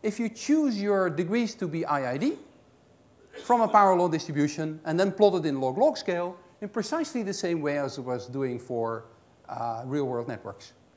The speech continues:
Well, apart from the fact that I'm not looking at proportions here, but at numbers, that doesn't change very much. It just shifts the, uh,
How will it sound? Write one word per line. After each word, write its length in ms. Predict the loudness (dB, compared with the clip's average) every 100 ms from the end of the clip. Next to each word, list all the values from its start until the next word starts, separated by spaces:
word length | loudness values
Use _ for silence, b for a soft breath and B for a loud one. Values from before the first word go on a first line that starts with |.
| b b b
Well, 140 | -2
apart 240 | 0 0 -2
from 160 | -6
the 60 | -6
fact 220 | -4 -4
that 120 | -4 -4
I'm 80 |
not 160 | -4 -4
looking 240 | -4 -6
at 100 | -8
proportions 540 | -10 -8 -2 -2 -2 -6
here, 160 | -6
but 160 | -4 -4
at 140 | -2
numbers, 480 | 0 0 2 0 -4
that 180 | -8 -8
doesn't 240 | -10 -12
change 260 | -10 -10 -10
very 220 | -10 -10
much. 260 | -10 -12 -14
It 120 | -18
just 200 | -18 -16
shifts 380 | -14 -14 -18 -20 B B B _
the, 320 | -14 -10 -10
uh, 60 | -10